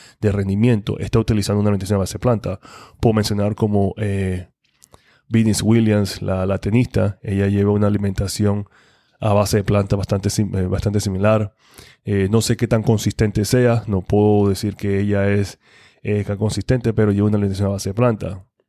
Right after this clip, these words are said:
Otros atletas como, por ejemplo, en el baloncesto, Kyrie Irving, él lleva una alimentación a base de planta. DeAndre Jordan es otro balo-, baloncetista de la N B A,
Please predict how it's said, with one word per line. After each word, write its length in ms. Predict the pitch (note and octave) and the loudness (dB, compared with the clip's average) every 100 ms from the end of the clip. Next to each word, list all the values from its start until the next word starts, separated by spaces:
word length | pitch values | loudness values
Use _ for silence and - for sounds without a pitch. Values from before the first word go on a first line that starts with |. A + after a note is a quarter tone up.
| _ _ _ - _ _ _ - | _ _ _ -20 _ _ _ -4
Otros 280 | B2 A#2+ A#2 | 0 2 2
atletas 380 | G#2+ A2 A#2+ G#2+ | 2 0 0 -2
como, 420 | A#2 G#2 G2+ G2+ | -2 0 0 0
por 140 | G#2+ | 0
ejemplo, 220 | G2+ G2 | 0 -2
en 60 | G#2 | -2
el 40 | |
baloncesto, 640 | G2+ G2 G2 - B2 - G2 | -2 0 0 0 0 0 -4
Kyrie 480 | - G2 G2+ G#2 A#2 | -2 0 2 4 4
Irving, 320 | B2 G#2+ G2+ - - - | 4 0 -4 -10 -20 -10
él 120 | G#2+ | -2
lleva 200 | G#2+ A2 | 2 4
una 100 | A2 | 4
alimentación 380 | G#2+ G2+ G2+ G#2+ | 2 0 -2 -4
a 40 | G2+ | -2
base 220 | G2 G#2 | -2 -4
de 40 | |
planta. 320 | A2 A2 G2+ | -4 -4 -4
DeAndre 500 | F#2+ A2 A2 G#2+ G#2 G2 | -4 0 2 2 0 2
Jordan 320 | B2+ A#2 G#2+ | 2 2 0
es 80 | G#2 | 0
otro 300 | A2+ A2 A#2 | 0 0 0
balo-, 280 | G#2+ G#2 - | 0 -2 -6
baloncetista 580 | A2+ G#2 G2+ G#2+ B2 - | -8 -6 -6 -2 -4 -2
de 60 | G#2 | -2
la 80 | |
N 160 | G2 G2 | -2 0
B 140 | G2+ | 0
A, 140 | A2+ | 0